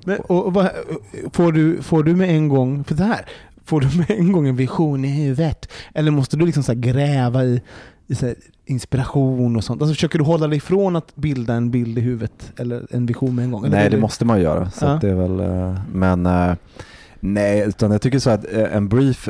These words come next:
Speaker 2: som i min värld kan ju vara allt ifrån väldigt detaljerad till väldigt öppen, där det handlar om att, att det är min, just min associationsbana som är en del av det man köper också. Så att, eh, det är klart att, eh, så att det är alltid någonting som går igång, på vilket sätt man ska binda ihop det estetiskt och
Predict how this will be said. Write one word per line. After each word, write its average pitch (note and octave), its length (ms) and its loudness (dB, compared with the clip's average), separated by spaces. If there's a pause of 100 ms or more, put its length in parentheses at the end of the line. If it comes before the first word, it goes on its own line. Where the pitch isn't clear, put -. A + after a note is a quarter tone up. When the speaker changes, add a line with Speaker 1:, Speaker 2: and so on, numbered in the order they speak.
Speaker 2:
som G2 300 -2
i F#2 400 4
min B2+ 220 0
värld E2+ 200 0
kan F2+ 100 0
ju F2+ 60 0
vara F2 220 2
allt F#2 200 -2
ifrån F2 180 -2
väldigt E2+ 200 -2
detaljerad F2 560 0
till E2+ 100 -2
väldigt D#2+ 180 -2
öppen, E2 520 -4
där E2+ 80 0
det E2 60 0
handlar E2 220 0
om E2 120 -2
att, - 200 -6
att - 180 -8 (140)
det G2 160 0
är G2 60 0
min, D#2 220 -4
just D#2+ 220 -6
min F#2+ 200 -2
associationsbana D#2+ 920 -4
som D#2+ 160 -8
är D#2 40 -2
en D#2 120 -4
del D#2+ 220 -2
av D#2 80 -4
det E2 120 -2
man D#2+ 160 -2
köper F#2+ 420 -2
också. - 300 -6 (500)
Så - 160 -6
att, - 160 -8
eh, D#2 80 -2
det F2 100 -2
är G2 40 0
klart E2 300 -2
att, - 220 -8
eh, F#2 300 -4 (440)
så - 140 -4
att - 60 -6
det F#2 60 -2
är F2 40 0
alltid E2 180 -4
någonting E2+ 260 0
som E2 140 -6
går D#2+ 140 0
igång, F2 280 -2
på - 120 -8
vilket D#2+ 260 -6
sätt - 380 -10
man D#2+ 120 -4
ska - 160 -8
binda E2 240 -2
ihop F2 300 -4
det F2 100 -4
estetiskt E2+ 960 -4
och D#2+ 300 0